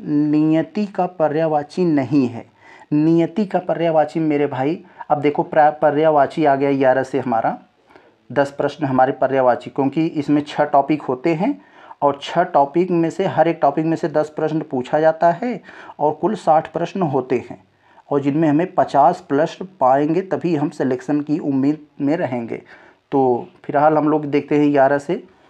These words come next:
नियति का पर्यायवाची नहीं है।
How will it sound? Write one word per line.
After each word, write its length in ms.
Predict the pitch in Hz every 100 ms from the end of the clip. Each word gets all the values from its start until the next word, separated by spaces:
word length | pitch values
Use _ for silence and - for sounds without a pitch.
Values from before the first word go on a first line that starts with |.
| _ _ -
नियति 520 | 147 147 156 151 185
का 160 | 190 185
पर्यायवाची 800 | 175 151 147 160 147 135 - 208
नहीं 560 | 170 151 151 147 214 156
है। 320 | 131 117